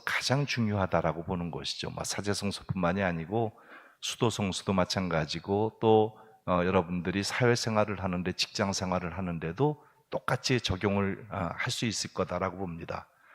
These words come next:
내가 사회생활을 하는데 어떤 판단력이 없다라고 하면 그 사회생활에 적응하지 못하고 부적-, 어, 부적응자로 낙인 찍어, 지켜버릴 수 있는 그런 것도, 어, 우리가 생각할 수가 있죠.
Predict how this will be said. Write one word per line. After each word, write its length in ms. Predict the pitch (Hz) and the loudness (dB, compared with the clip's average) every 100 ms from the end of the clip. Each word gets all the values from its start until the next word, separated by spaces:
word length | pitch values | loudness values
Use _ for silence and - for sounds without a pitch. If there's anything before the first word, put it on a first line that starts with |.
| - | -4
내가 160 | 101 104 | 2 2
사회생활을 580 | - 107 - 104 98 | 4 2 2 -2 0
하는데 300 | 98 95 95 95 | -2 -2 0 -2
어떤 220 | - 110 | 0 -2
판단력이 520 | - 139 123 127 131 | -2 0 0 0 0
없다라고 1000 | 127 - 117 117 - - - - 95 92 | -2 4 4 4 -2 -20 -20 2 2 4
하면 280 | 90 104 117 | 2 2 0
그 200 | - 117 | 0 -2
사회생활에 800 | - 110 101 104 90 87 120 123 - - - - | 2 2 2 0 0 4 4 2 -2 -20 -20 -8
적응하지 500 | - 90 107 101 101 | -4 0 4 4 4
못하고 420 | 92 90 90 98 - | 0 0 0 0 0
부적-, 640 | 117 - 107 107 - - | -2 2 2 0 -8 0
어, 120 | 98 - | 2 2
부적응자로 1200 | 117 120 - - - 120 107 110 98 82 110 123 - - - | 2 2 0 -4 -10 -4 0 0 2 2 4 2 0 -20 -6
낙인 320 | 90 90 110 | -6 0 -2
찍어, 380 | - 113 101 - | 0 -2 0 0
지켜버릴 540 | - - 107 90 85 80 | -2 -2 0 0 0 -2
수 260 | - 85 85 | -4 -6 -4
있는 380 | 98 101 95 80 - - | -4 0 0 -2 -10 -18
그런 260 | - 113 120 | 0 4 6
것도, 360 | 113 - 98 - - | 4 0 -2 -2 -2
어, 380 | 85 82 82 85 | 0 0 -2 -6
우리가 380 | 95 85 87 92 - _ - 90 | -8 -6 -6 -8 -18 _ -10 -6
생각할 420 | - 101 80 82 | -2 -2 0 -2
수가 240 | - - | -2 -4
있죠. 380 | 80 76 - 165 | -4 -4 4 4